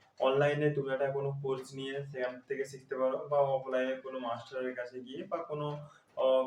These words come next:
ক্লাস অ্যাটেন্ড করে তুমি সেখানে গিয়ে শিখতে পারো। দুইভাবে শিখতে পারো। আহ, তো তুমি কোনটাতে ভালো শিখবে, মানে তুমি কোনটাতে বেশি ইন্টারেস্ট আছো, কোনটা, কোনটাতে তুমি চুজ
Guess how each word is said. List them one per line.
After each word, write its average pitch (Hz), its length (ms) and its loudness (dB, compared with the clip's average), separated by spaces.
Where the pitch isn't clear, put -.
ক্লাস 135 320 2
অ্যাটেন্ড 127 360 2
করে 131 220 2
তুমি 131 220 -6
সেখানে 127 340 -4
গিয়ে 143 140 0
শিখতে 123 360 -4
পারো। 101 160 -4
দুইভাবে 147 480 0
শিখতে 139 320 0
পারো। 113 260 2
আহ, 113 520 4
তো 135 80 0
তুমি 156 180 -6
কোনটাতে 170 760 2
ভালো 143 180 6
শিখবে, 117 280 0
মানে 135 140 -2
তুমি 170 160 -6
কোনটাতে 156 360 0
বেশি 143 180 2
ইন্টারেস্ট 143 480 2
আছো, - 200 -4
কোনটা, 143 280 6
কোনটাতে 143 400 4
তুমি 143 120 -6
চুজ 143 160 -2